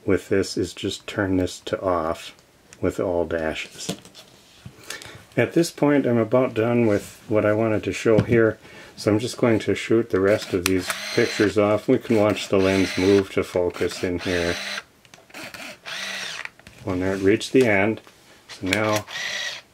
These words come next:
the lens retracts, the flash goes down,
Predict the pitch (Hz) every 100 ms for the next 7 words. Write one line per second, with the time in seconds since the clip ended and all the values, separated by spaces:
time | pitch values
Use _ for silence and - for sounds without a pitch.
0 | - 104 92 95 107 123 - 113 - 117
1 | 113 113 - 92 - 113 113 110 - 104
2 | 101 101 98 95 98